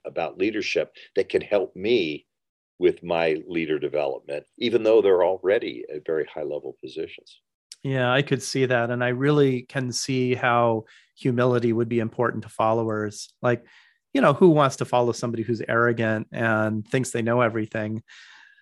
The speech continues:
Speaker 1: I-, if you want to talk about what, uh, one of the biggest derailers for leaders that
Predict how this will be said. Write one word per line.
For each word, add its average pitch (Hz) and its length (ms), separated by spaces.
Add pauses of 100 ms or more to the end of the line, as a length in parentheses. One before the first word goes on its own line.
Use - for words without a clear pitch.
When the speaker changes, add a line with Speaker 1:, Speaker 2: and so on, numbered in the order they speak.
(560)
Speaker 1:
I-, - 160
if - 160
you 101 80
want 110 160
to 101 40
talk 107 300
about 82 320
what, 80 400
uh, 90 240
one 82 220
of 92 80
the 80 80
biggest 80 400
derailers 76 720 (120)
for 65 380
leaders 73 540
that 65 160